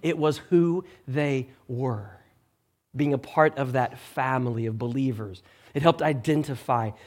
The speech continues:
them. It defined who they were as a people, even as a culture. It begins with us making that a priority once again.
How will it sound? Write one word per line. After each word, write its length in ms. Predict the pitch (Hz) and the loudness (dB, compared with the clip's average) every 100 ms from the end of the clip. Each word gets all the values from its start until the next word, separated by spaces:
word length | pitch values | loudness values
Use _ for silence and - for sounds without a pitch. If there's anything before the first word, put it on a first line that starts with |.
| - | -8
them. 240 | 123 120 127 | -2 0 0
It 100 | 131 | 0
defined 600 | 143 - 165 165 165 143 | -2 -2 0 2 0 2
who 120 | 160 | 6
they 100 | 156 | 6
were 200 | 151 160 | 8 6
as 80 | 143 | 4
a 40 | |
people, 440 | - 185 185 180 | -2 -4 -2 0
even 160 | 185 180 | 2 0
as 100 | 147 | -2
a 60 | 131 | -4
culture. 640 | - 196 190 - 123 107 - - - _ - | -6 -6 -6 -10 -10 -12 -14 -20 -20 _ 0
It 160 | 180 165 | 2 4
begins 440 | 165 165 190 185 | 4 4 4 4
with 140 | 190 147 | 2 4
us 260 | 147 147 | 2 2
making 460 | 156 156 175 190 165 | 4 4 4 2 4
that 240 | 156 160 | 4 4
a 80 | 147 | 2
priority 800 | 147 - 139 147 147 143 147 131 - - - | -2 0 2 4 2 0 -2 -4 -6 -20 -6
once 440 | 139 135 127 - - _ _ - | -2 0 -2 -12 -20 _ _ -6
again. 440 | 123 110 113 101 | -6 -4 -6 -6